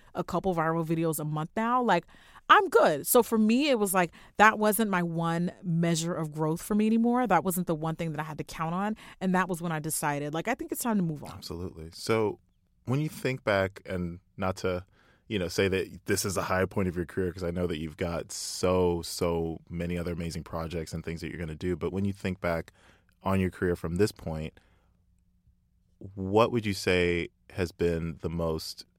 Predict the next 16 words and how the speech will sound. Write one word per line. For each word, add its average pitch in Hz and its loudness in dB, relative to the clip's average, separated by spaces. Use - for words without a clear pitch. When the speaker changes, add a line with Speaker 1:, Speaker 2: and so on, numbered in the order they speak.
Speaker 2:
valuable 85 -2
career 87 0
or 101 -2
creative 90 -4
lesson 85 -4
that - -8
you've 76 -12
learned 76 -8
that 82 -6
you 80 -6
can 78 -10
leave 80 -6
our 78 -6
listeners 85 -10
with 85 -8
today? 98 -12